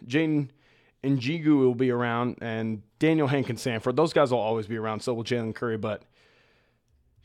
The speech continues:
they gotta get it start. They gotta get it start clicking. Uh, you know, not a bad loss to Saint Bonnie's as of late, but, um, they can grab an away win at Richmond. They're,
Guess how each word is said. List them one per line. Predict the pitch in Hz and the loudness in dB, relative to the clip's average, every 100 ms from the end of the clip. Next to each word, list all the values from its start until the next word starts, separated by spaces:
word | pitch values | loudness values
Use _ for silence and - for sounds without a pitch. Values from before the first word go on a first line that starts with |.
| - | -2
they | 135 | 0
gotta | 135 123 | 2 0
get | 127 | -2
it | 110 | -6
start. | - 127 - - | -2 -2 -2 -8
They | 113 | -4
gotta | 127 113 | -2 -2
get | 107 104 | -4 -8
it | - | -8
start | - 107 - | -8 -8 -4
clicking. | 107 92 104 - | -8 -6 -10 -8
Uh, | 117 110 107 - | -2 -2 -2 -8
you | 98 117 139 | -12 -4 0
know, | 127 120 - _ _ _ _ | 0 -2 -6 _ _ _ _
not | 160 180 | -2 0
a | |
bad | 147 156 151 | 4 6 6
loss | 143 143 139 | 4 2 0
to | |
Saint | 127 143 120 | 0 0 2
Bonnie's | 127 123 131 131 131 | 0 0 0 -2 -4
as | - 123 120 | -4 -4 -4
of | 113 | 0
late, | 127 127 123 | 2 2 2
but, | 120 117 - | -2 -2 -2
um, | 117 113 110 107 - - - - - | -2 -2 -2 -6 -14 -20 -20 -20 -4
they | 127 | 0
can | 143 131 | 2 4
grab | 143 151 | 6 6
an | 160 | 6
away | 135 143 151 | 4 6 4
win | 151 147 | 4 2
at | 139 | 2
Richmond. | 127 135 - 147 143 | 0 -2 0 0 2
They're, | 127 123 | 2 2